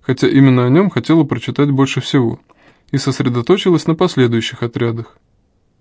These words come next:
Она заметила, что кто-то испещрил страницы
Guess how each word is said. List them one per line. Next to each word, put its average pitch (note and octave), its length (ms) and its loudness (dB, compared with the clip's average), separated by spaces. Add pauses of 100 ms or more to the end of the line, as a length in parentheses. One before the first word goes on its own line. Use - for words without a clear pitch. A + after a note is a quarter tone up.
(440)
Она C#3+ 200 4
заметила, C#3 640 2
что - 200 -8
кто-то A3 340 -2
испещрил - 640 -2
страницы D#3 640 -2